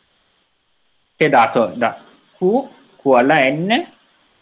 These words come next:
lambda due di Q alla n e così via. Eh,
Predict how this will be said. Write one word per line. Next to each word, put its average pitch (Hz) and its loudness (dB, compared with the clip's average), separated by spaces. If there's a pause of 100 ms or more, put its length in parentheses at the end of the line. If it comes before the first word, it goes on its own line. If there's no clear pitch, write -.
lambda 131 0
due 139 2
di 113 -2
Q - -12
alla 165 2
n 123 0
e 113 -2
così 98 -10
via. 92 -14 (2250)
Eh, 113 -2